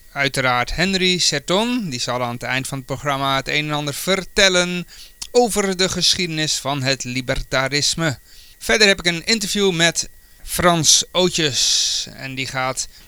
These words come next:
ons het een en ander vertellen over de libertarische toekomst die zij zien voor Rotterdam. Want er is namelijk een, eh, libertarische partij Rijnmond opgericht. Daar zometeen meer aandacht over.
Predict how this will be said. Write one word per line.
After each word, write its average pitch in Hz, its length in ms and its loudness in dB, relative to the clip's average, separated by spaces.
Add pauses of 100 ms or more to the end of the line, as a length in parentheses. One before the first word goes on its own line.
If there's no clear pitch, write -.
ons 220 260 0
het 190 300 0
een 208 200 4
en 196 200 0
ander 202 280 2
vertellen 208 680 0
over 196 320 0
de 185 340 4
libertarische 175 1300 -2 (440)
toekomst 190 500 0
die 165 180 2
zij 151 480 4
zien 147 460 -2
voor 165 440 -10 (300)
Rotterdam. 196 680 0 (180)
Want 131 180 -12
er 135 60 -10
is 117 80 -8
namelijk 127 380 -8
een, 170 180 -8
eh, 175 60 -6 (180)
libertarische 156 580 0
partij 120 400 -2
Rijnmond 123 680 0
opgericht. - 800 0
Daar 139 180 -6
zometeen 196 380 0
meer 208 180 4
aandacht 175 400 0
over. 151 340 -2